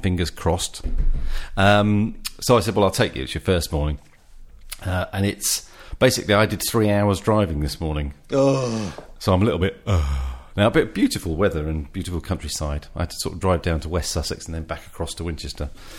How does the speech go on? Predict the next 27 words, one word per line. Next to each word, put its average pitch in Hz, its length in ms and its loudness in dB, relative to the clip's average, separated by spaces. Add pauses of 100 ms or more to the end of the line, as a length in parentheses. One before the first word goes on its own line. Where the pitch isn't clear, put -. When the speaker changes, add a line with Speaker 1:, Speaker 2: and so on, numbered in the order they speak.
(300)
Speaker 1:
So - 100 -14
it's - 100 -12
very 92 140 -2
lovely. - 280 -4 (400)
Speaker 2:
I 127 100 2
weep 117 360 0
for 101 280 -2
you. 90 240 -2
And 160 160 2
I'm 180 120 0
sure 110 680 2
that, - 260 0
the, 185 140 -2
see, - 220 -2
this 226 340 4
is 196 140 0
exactly 139 760 6
the 117 120 4
kind 113 260 4
of 104 80 6
thing 87 320 4
that - 140 2
the 95 100 4
listener 95 360 4
gets - 300 4
fatigued - 520 2
of 82 260 0